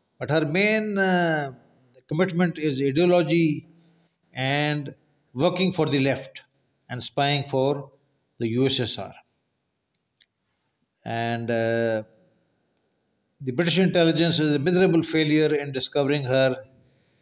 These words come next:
and, uh, it's very interesting, you know. So this is the second part of this podcast, and more later.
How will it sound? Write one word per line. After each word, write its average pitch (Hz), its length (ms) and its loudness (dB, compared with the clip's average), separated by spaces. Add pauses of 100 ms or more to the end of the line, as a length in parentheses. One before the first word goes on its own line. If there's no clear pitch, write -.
(260)
and, 143 500 -2
uh, 120 220 -2 (760)
it's - 120 -6
very 151 200 0
interesting, 127 500 -4
you 107 60 -10
know. 107 140 -18 (920)
So 135 140 -4
this 180 160 0
is 208 200 0
the 208 420 0 (400)
second 202 420 0
part 196 220 4
of 175 160 2
this 165 160 0
podcast, 175 800 2 (800)
and 147 500 -2 (460)
more 165 260 4
later. 170 600 2